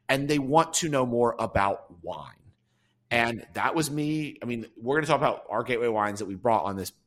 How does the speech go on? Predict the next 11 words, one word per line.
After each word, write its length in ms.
podcast 500
today, 220
but, 180
like, 300
you 100
know, 280
the 100
one 140
I 100
didn't 360
bring 500